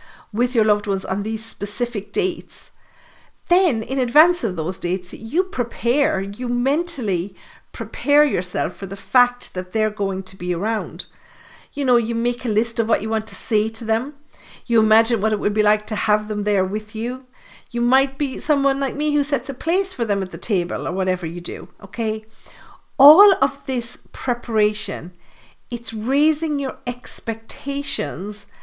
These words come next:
and therefore raising your energy. So in a way, it's like a meditation, okay? And because you believe it, then you're more likely to experience it. Okay, it's like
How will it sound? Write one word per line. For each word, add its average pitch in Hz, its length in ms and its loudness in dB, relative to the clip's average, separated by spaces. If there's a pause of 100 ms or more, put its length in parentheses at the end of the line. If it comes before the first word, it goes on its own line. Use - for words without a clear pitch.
(340)
and 214 240 2
therefore 247 560 2
raising 208 640 -2
your 190 260 -4
energy. 208 600 -4 (460)
So - 340 -2
in 370 200 4
a 415 120 2
way, 233 520 0
it's 233 220 -8
like 190 440 0
a 220 80 -2
meditation, 190 840 -2 (680)
okay? 277 520 0 (560)
And 285 140 4
because 381 520 0
you 330 100 0
believe 277 600 -2
it, - 420 -2 (260)
then 370 260 4
you're 302 120 4
more 240 200 2
likely 214 380 2
to 214 120 -6
experience 339 840 0
it. - 300 -4 (220)
Okay, - 160 -14
it's - 140 -8
like 427 140 0